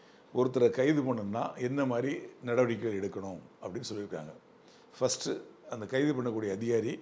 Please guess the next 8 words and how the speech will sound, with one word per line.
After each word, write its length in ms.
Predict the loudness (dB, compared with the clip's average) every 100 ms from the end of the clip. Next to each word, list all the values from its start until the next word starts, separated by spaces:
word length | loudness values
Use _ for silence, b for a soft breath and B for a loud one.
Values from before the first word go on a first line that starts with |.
| -10 -2
யூனிஃபார்ம்ல 460 | 0 0 -2 -4 -8
இருக்கணும். 280 | -10 -16 -20 -20 -20 B B B B -6 -2
அவங்களோட 360 | 2 4 4 2 0 4
நேம், 260 | 6 6 4 -4 -20 -20 -20 -20 -20 -20 -20 -20 -14 2
பேட்ஜ் 300 | 4 4 2
இருக்கணும். 360 | -4 -6 -10 -14 -18 -20 -20 -20 b b b -2
கைது 240 | 2 4 4
பண்றப்போ 480 | 2 -2 -2 -2